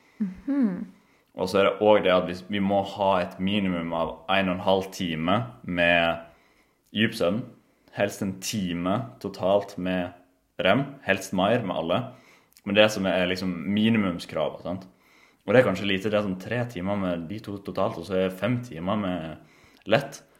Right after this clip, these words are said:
Speaker 2: Men det er liksom, det er sånn, egentlig sånn lett forklart, sant? For vi går inn og ut av det, sant? Det blir delt opp i sykluser. Og det som skjer når vi er veldig stresset, vi har masse stress rundt oss, så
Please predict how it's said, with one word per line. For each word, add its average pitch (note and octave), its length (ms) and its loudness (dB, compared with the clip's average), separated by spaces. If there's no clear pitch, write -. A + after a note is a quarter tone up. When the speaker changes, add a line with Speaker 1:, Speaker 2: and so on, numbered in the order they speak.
Speaker 2:
Men - 80 -8
det G2+ 100 6
er G#2 40 6
liksom, F#2 260 2
det F#2 80 2
er F#2 120 2
sånn, F2+ 100 -4
egentlig F#2 280 2
sånn F#2 240 -4
lett A2+ 380 0
forklart, F2+ 480 -4
sant? F2 280 -8
For - 180 -6
vi G2 100 0
går A#2+ 380 8
inn A2 160 2
og F#2 100 0
ut G#2+ 160 -2
av D#2 120 -4
det, - 80 -12
sant? E2 280 -8
Det E2+ 120 -6
blir F#2 160 -4
delt F2+ 340 0
opp G2+ 100 -4
i F#2+ 40 -2
sykluser. F#2+ 540 -8
Og F#2 100 -2
det G2+ 100 2
som G#2 120 0
skjer G#2 320 6
når F2+ 140 2
vi F#2 100 2
er G2 80 6
veldig F2 220 0
stresset, F#2 400 -2
vi F#2 60 2
har F2+ 100 2
masse F#2 360 -2
stress F#2 300 -2
rundt F#2 200 -2
oss, A#2 200 2
så - 160 -8